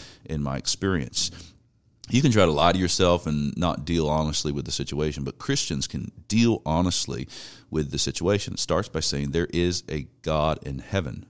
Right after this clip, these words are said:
There is a God who rules over all, and he is one God. This God is sovereign, meaning he controls all things. Some people, you, you might find some Christians, there are some people that claim to be Christians that wanna back down from that and say that God isn't sovereign, that he's actually not in control.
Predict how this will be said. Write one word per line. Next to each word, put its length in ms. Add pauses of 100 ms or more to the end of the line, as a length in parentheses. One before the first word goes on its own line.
There 160
is 120
a 40
God 580
who 280
rules 560
over 260
all, 280
and 120
he 140
is 160
one 460
God. 460 (560)
This 220
God 520 (320)
is 420
sovereign, 640
meaning 220
he 140
controls 840
all 240
things. 400
Some 400 (140)
people, 260
you, 260
you 140
might 220
find 220
some 140
Christians, 640
there 160
are 160
some 180
people 140
that 100
claim 220
to 60
be 100
Christians 460
that 120
wanna 160
back 340
down 200
from 120
that 100
and 80
say 100
that 100
God 220
isn't 240
sovereign, 300
that 100
he's 100
actually 300
not 160
in 60
control. 400